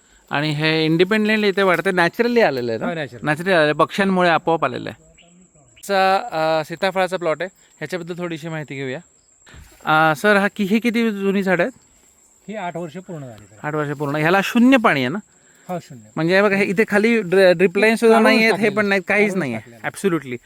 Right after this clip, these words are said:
Speaker 1: आणि शून्य पाण्यामध्ये सुद्धा यावर्षी तुम्ही म्हणता की दहा टन तुमचं,
Speaker 2: हो, हो, उत्पादन.
Speaker 1: अ, उत्पादन झालेलं आहे.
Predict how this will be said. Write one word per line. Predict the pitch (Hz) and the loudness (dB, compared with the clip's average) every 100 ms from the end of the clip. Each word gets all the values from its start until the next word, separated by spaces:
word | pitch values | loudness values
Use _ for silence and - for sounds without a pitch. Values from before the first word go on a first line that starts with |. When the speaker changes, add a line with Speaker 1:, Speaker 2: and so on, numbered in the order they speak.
| - - - | -20 -20 -8
Speaker 1:
आणि | 175 196 | -6 -4
शून्य | 226 226 262 | -4 -2 -2
पाण्यामध्ये | 240 233 233 233 226 | -2 0 0 0 -2
सुद्धा | 220 202 220 214 | -4 0 2 2
यावर्षी | 214 202 208 190 | 2 2 0 -4
तुम्ही | 202 202 | -4 -2
म्हणता | 202 190 190 190 | -2 -2 -2 -4
की | 190 | -4
दहा | 175 170 175 202 | -4 -4 -2 2
टन | 214 220 202 233 - | 4 4 0 -6 -12
तुमचं, | 147 160 156 147 147 | -6 -2 -2 -2 -4
Speaker 2:
हो, | 135 | -10
हो, | - 143 | -20 -20
उत्पादन. | - - 156 151 160 | -16 -2 2 2 2
Speaker 1:
अ, | |
उत्पादन | 156 - 160 156 | 0 0 0 0
झालेलं | 151 131 | -2 -4
आहे. | 104 | -6